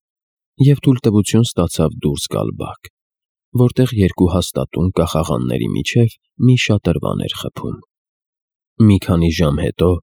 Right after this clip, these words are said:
սրահում սկսեցին հաց բաժանել։ Երեք բանտարկյալին տալիս էին մի մեծ, վատ թխած սև հաց։ Բայց քանի որ կալանավորներից և ոչ մեկի մոտ դանակ չկար, նրանք ստիպված էին լինում դիմել կողմնակի մարդու օգնությանը։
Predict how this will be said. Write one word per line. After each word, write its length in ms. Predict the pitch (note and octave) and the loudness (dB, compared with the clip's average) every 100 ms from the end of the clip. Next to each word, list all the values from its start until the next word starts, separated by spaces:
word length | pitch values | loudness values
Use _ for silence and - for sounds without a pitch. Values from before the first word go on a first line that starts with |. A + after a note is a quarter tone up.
| _ _ | _ _
սրահում 520 | - B2 B2+ C3+ C#3 | -2 0 2 2 2
սկսեցին 640 | - - G#2+ G#2 - D#2+ | -2 -2 -2 0 -2 -2
հաց 320 | - - - | -4 -8 -8
բաժանել։ 600 | - - - - - - - _ _ _ _ _ _ _ _ - | -8 -8 -8 -8 -10 -12 -18 _ _ _ _ _ _ _ _ -2
Երեք 380 | G2+ F2 D#2 F2+ | 2 2 0 -2
բանտարկյալին 720 | E2 D#2+ C2 - C2 E2 F2+ | -2 0 -4 -2 0 0 0
տալիս 380 | B1 C2 E2+ - | 0 0 0 -2
էին 260 | D2+ D2+ C#2+ | -2 -4 -6
մի 180 | B1+ A1+ | -6 -4
մեծ, 380 | B1 F2 - - _ _ E2+ | 0 0 -2 -10 _ _ -8
վատ 300 | D2+ F#2 G#2+ _ | -2 0 -2 _
թխած 460 | - A2 - E2+ D#2+ | -4 -4 -2 -2 -2
սև 380 | - - - - | -6 -8 -8 -10
հաց։ 380 | - - - - - _ _ _ _ _ _ _ _ - | -12 -10 -10 -12 -14 _ _ _ _ _ _ _ _ 0
Բայց 240 | - - | 0 0
քանի 280 | - D#3+ E3 | 2 2 4
որ 180 | B2+ - | 2 0
կալանավորներից 880 | E2 D#2+ D#2 D#2+ E2 E2 E2+ F#2+ | -2 0 -2 0 0 0 0 0
և 180 | E2 D2 | -2 -2
ոչ 220 | B1+ F#2 - | -2 -2 0
մեկի 320 | F2 E2 C#2+ | -2 -2 -4
մոտ 260 | C#2 C#2+ - | -4 -4 -4
դանակ 400 | D2+ A#1 A#1 - | -4 -4 -4 -8
չկար, 460 | - - G#2 A#2+ - _ _ _ - | -10 -2 0 0 -4 _ _ _ 0
նրանք 280 | C#3 D#3 - | 4 4 2
ստիպված 500 | - F2 - E2+ - | 0 0 0 -2 0
էին 220 | F#2+ F#2 | 0 2
լինում 340 | D#2+ D2+ C#2+ D2 | 0 0 -2 -4
դիմել 380 | - B1 D2+ - | -4 -4 -4 -2
կողմնակի 640 | G2 G2 F#2 E2+ - D#2 | -2 0 2 0 0 -2
մարդու 420 | E2+ D2+ - - | -2 -2 -6 -8
օգնությանը։ 720 | - - - - - - - | -8 -8 -10 -8 -8 -10 -12